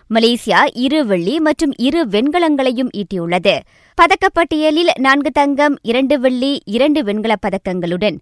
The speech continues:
மலேசியா நான்காவது இடத்தை வகிக்கின்றது. உபசரணை நாடான பிலிப்பீன்ஸ், வியட்நாம், தாய்லாந்து ஆகியவை முதல் மூன்று இடங்களில் உள்ளன. சி விளையாட்டின் அனைத்து போட்டிகளையும் ஆஸ்ட்ரோ அரீனா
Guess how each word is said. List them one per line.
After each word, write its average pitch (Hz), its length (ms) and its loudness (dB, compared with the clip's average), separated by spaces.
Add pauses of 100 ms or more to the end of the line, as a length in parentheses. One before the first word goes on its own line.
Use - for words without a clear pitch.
(260)
மலேசியா 226 580 -2
நான்காவது 277 640 0
இடத்தை 220 340 -2 (100)
வகிக்கின்றது. 190 640 -2 (440)
உபசரணை 330 640 2
நாடான 262 500 2 (120)
பிலிப்பீன்ஸ், 226 560 -4 (120)
வியட்நாம், 220 600 -2
தாய்லாந்து 247 580 2
ஆகியவை 180 640 -4 (240)
முதல் 311 380 0
மூன்று 285 400 -2
இடங்களில் 233 500 -4
உள்ளன. 175 380 -4 (340)
சி 302 280 -2
விளையாட்டின் 262 680 0
அனைத்து 240 360 -2
போட்டிகளையும் 233 720 -4
ஆஸ்ட்ரோ 294 360 0
அரீனா 240 420 0